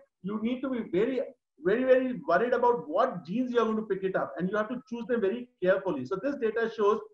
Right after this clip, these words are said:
that while N P M one, rungs one, uh, inversion sixteen are, are a very stable marker for P C Rs, but for rest of the markers, they can still be present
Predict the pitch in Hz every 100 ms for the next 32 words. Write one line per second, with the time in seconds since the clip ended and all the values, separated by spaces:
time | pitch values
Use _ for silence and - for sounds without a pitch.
0 | _ - 196 175 202 240 - 196 214 240
1 | 240 226 226 190 175 214 - 220 220 220
2 | - _ _ _ _ - 175 180 170 185
3 | 202 214 233 226 - 226 208 185 - 185
4 | 196 190 175 175 240 - 196 208 233 185
5 | 156 165 - - 202 185 - _ - 185
6 | 226 220 139 143 - - - 170 185 185
7 | - - 196 254 262 254 208 185 190 202
8 | 214 214 - - 180 208 185 - 240 240
9 | 247 202 196 214 214